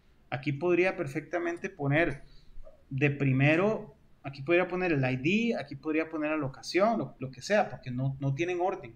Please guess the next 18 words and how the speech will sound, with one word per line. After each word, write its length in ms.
O 20
sea, 180
entre 200
ellos 180
están 380
puestos, 500
o 40
sea, 140
son 180
parte 260
de 60
un 80
objeto 340
nada 220
más. 300
¿Ves? 320
Podría, 400
ven. 240